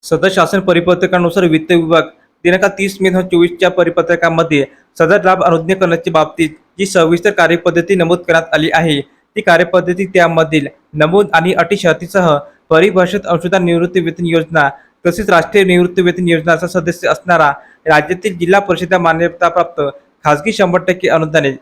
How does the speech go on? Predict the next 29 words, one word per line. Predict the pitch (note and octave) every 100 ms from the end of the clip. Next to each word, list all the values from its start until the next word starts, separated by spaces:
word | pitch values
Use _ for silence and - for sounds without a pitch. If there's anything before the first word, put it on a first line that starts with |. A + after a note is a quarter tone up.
| _ _ D#3+
प्राथमिक, | D3 E3+ G3 G#3
माध्यमिक, | F3+ D#3+ E3+ F#3+ F#3+
उच्च | F3 F#3+
माध्यमिक | F3 D#3 E3 F3+ F3+
व | E3 D3 - _
अध्यापक | D#3 D3+ F#3+ G#3 G#3+
महाविद्यालयातील | F3 F3+ F3 F3 E3+ E3+ E3 C#3 - _ -
शंभर | E3 F3
टक्के | G3+ G#3 G3
अनुदानित | G3+ E3+ E3+ F3+ F#3+
पदावरील | F3 D#3+ E3 D#3+ C#3+ D3 _ _
पूर्णवेळ | E3+ F3+ G#3 G3+
शिक्षक | G3 F3+ - G3+
आणि | F#3+
शिक्षकेतर | F#3+ F3 - F#3+
कर्मचारी | F3+ E3 D#3+ E3 F3 D#3 C#3+ _ _ -
यांच्या | D#3+ D#3 G3
बाबतीत | F3 F3 F#3+
अनुसरणात | F3+ F3 F#3 F3+ E3+
यावे | D3+ C#3+ - _
असे | D#3+ F#3 G3+
नमूद | F3 F3+
करण्यात | F#3 F3+ F3+
आले | D#3+
आहे. | D#3+ D#3 C#3+ C3+ _ _ _
या | G#3
अनुषंगाने | F#3 G3 G3 F#3 F#3+
वित्त | E3+ E3+
विभागाकडून | G3 F3+ F3 F3 D#3